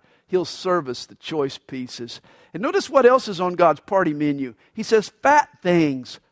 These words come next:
full of marrow." You know, I recently read where bone marrow, the spongy tissue in the center of the bone,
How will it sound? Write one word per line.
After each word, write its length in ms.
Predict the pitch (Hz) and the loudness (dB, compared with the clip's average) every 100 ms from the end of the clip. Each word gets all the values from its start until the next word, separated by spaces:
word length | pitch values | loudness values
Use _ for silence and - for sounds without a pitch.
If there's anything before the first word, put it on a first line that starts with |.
| _ - | _ 0
full 180 | 240 | 2
of 100 | 214 | 2
marrow." 680 | 143 143 143 143 139 120 - _ _ _ _ _ | 0 -4 0 2 0 -4 -10 _ _ _ _ _
You 40 | |
know, 60 | 214 | 2
I 40 | |
recently 360 | 202 247 202 180 | 4 2 -2 -2
read 260 | 160 175 147 | 2 2 2
where 140 | 143 | -2
bone 480 | 120 127 160 233 247 | -2 0 2 0 -4
marrow, 400 | 247 247 262 302 _ _ _ _ _ | -4 -4 -6 -12 _ _ _ _ _
the 80 | - | -14
spongy 500 | - - 202 226 220 | -14 -4 -2 -2 -6
tissue 440 | 185 240 240 - 247 | -12 -10 -10 -10 -10
in 80 | 185 | -8
the 80 | |
center 340 | 160 - 214 220 | -8 -6 -4 -4
of 120 | 196 | -4
the 80 | 170 | -4
bone, 460 | 151 190 233 277 | 0 0 0 -4